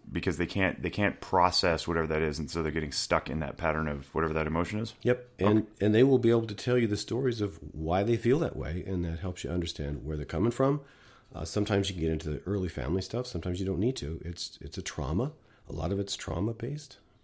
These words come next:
Speaker 2: uh, pr-, trauma-driven. So the, the emotions tell you where the,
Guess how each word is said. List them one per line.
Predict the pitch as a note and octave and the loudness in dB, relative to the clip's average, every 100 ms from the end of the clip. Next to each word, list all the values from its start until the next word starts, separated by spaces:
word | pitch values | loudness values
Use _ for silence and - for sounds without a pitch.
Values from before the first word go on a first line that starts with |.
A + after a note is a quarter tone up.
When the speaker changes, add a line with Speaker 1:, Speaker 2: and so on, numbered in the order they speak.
| _ | _
Speaker 2:
uh, | - D2+ | -12 -10
pr-, | - F2 | -10 -10
trauma-driven. | - G2 F#2+ D#2+ F2 D#2+ C#2+ G#2+ _ _ - - - - - | -6 -2 -2 0 0 2 0 -6 _ _ -20 -20 -20 -20 -14
So | - A#2 | 2 4
the, | A2+ A#2 | 6 6
the | A2 | 6
emotions | A2+ A2+ B2+ B2+ | 6 8 6 2
tell | B2 A#2 | 2 2
you | A#2+ | 2
where | A#2 A#2 | 2 2
the, | A#2+ A#2+ | 0 -2